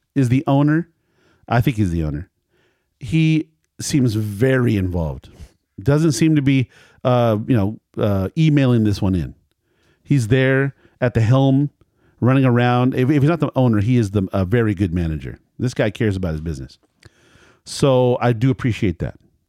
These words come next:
And, uh, that's always gonna be a good thing. So look, check him out. Uh, tell us what you think.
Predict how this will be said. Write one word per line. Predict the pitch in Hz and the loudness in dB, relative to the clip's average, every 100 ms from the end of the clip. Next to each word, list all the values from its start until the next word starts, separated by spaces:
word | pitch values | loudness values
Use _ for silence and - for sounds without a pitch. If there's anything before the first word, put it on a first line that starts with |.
| _ _ _ | _ _ _
And, | 101 92 90 90 90 85 | -6 -4 -4 -4 -4 -4
uh, | 90 | -6
that's | 95 92 | -6 -6
always | 98 98 | -4 -4
gonna | 90 87 | -6 -8
be | 80 | -8
a | 78 | -10
good | 73 71 | -10 -14
thing. | - - _ _ _ _ _ _ _ | -16 -20 _ _ _ _ _ _ _
So | - 151 | -2 0
look, | 135 - _ _ _ - | 0 -4 _ _ _ -4
check | 180 | -2
him | 170 | 0
out. | 170 190 _ _ _ - 104 - - | 0 -2 _ _ _ -20 -20 -12 -2
Uh, | 117 117 117 113 104 | 0 2 0 -2 -2
tell | - | 0
us | 151 | 0
what | 139 | 0
you | 139 | 0
think. | 143 185 | 0 -2